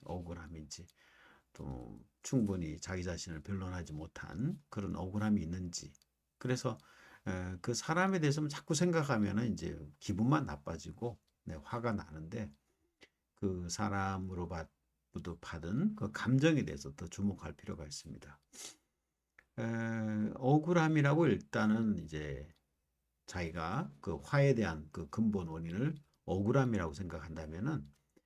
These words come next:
그 사람을 생각하면서 잊으려고 해서는 잘 잊혀지지가 않습니다. 네, 이를테면은 뭐 "코끼리를 생각하지 마세요"라는 전제를 먼저 붙여놓고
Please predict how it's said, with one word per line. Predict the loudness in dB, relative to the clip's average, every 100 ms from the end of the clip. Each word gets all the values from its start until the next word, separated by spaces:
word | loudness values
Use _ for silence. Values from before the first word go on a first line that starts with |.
| -20 -6
그 | 2 2
사람을 | 4 2 4 4 2
생각하면서 | 2 0 2 2 2 4
잊으려고 | 4 6 4 2 -2 -6 -6 -6
해서는 | -2 2 2
잘 | 0 -4
잊혀지지가 | -2 2 0 0 -6 -6
않습니다. | -4 -2 -2 -4 _ _ _ _ _ _ -14
네, | -8 -8 -8 _ _
이를테면은 | 6 6 6 2 2 0 0
뭐 | 0 -2 -6 -12 _ _ _ -12
"코끼리를 | -12 0 2 2 0 0 0
생각하지 | -2 -2 -2 0 2
마세요"라는 | 0 0 -2 0 0 -2 _ _ _ -2 2 2
전제를 | 4 4 4 4
먼저 | 4 2 0
붙여놓고 | -2 -2 0 0 -2 0 0